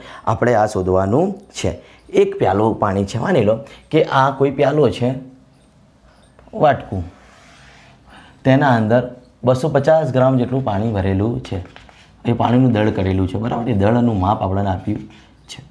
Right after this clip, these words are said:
આ પાણીનું દળ છે બસો પચાસ ગ્રામ. કેટલો દળ છે? બસો પચાસ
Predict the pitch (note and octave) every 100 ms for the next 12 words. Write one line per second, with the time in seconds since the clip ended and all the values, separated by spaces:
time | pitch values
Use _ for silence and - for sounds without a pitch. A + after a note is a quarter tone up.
0 | _ - - _ _ - D#3+ C3+ A#2+ C#3
1 | C#3 C3 A2 A2+ B2+ B2+ A2 G2+ C#3 C3
2 | G#2 G2 F#2 F2+ D#2+ D#2+ - B2+ C3 D3+
3 | D3 C#3 F#3 - - - _ G#2+ B2 A#2+
4 | - B2+ C3 B2+ F#2 - G2 G2 F#2+